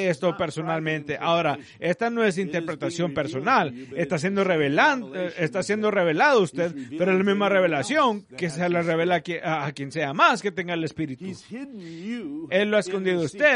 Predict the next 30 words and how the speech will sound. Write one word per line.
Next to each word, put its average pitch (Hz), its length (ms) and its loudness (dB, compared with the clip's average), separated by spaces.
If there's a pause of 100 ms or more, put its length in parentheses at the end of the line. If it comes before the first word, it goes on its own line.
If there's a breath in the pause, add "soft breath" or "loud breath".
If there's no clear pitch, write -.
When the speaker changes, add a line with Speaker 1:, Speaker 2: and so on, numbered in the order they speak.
(100)
Speaker 2:
usted 208 160 -16
en 185 160 -4
el 165 100 0
secreto. 175 720 -4 (1080)
Speaker 1:
You 214 200 -6
were 226 180 -10
a 175 60 -10
mystery 170 420 -12
to 175 60 4
Speaker 2:
Usted 254 480 4
Speaker 1:
yourself. 165 200 -12 (180)
Speaker 2:
era 190 180 2
un 196 80 -2
misterio 277 500 2
a 196 100 4
usted 175 260 -2
Speaker 1:
And 170 160 -4
as 165 40 0 (140)
Speaker 2:
mismo. 131 220 -4
Speaker 1:
your 156 160 -10
life 170 380 -12
Speaker 2:
Y 170 100 2
como 170 240 0
Speaker 1:
is, 135 60 -6
Speaker 2:
su, 151 80 -4
Speaker 1:
is, 135 160 -8
Speaker 2:
mientras 175 380 -2
su 170 100 -4
Speaker 1:
uh, - 20 -2
Speaker 2:
vida 208 560 0